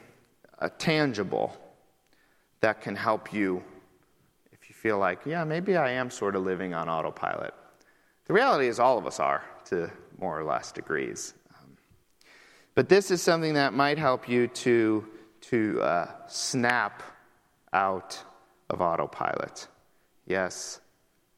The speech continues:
snap. Okay? Uh, <clears throat> perhaps, perhaps you can join me. Can we all just snap? This will help us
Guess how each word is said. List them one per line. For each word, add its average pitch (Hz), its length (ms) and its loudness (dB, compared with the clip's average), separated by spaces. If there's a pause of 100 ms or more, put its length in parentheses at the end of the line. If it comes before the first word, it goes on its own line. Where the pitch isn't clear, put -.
(880)
snap. - 600 -4 (560)
Okay? 147 340 6 (420)
Uh, 127 340 6
<clears throat> 214 720 0
perhaps, 170 640 4 (220)
perhaps 190 260 6
you 208 80 6
can 175 140 6
join 151 240 4
me. 110 80 -6
Can 160 200 2
we 190 120 4
all 220 140 6
just 214 220 0
snap? 170 340 4
This 175 180 2
will 185 80 6
help 170 320 2
us 123 320 4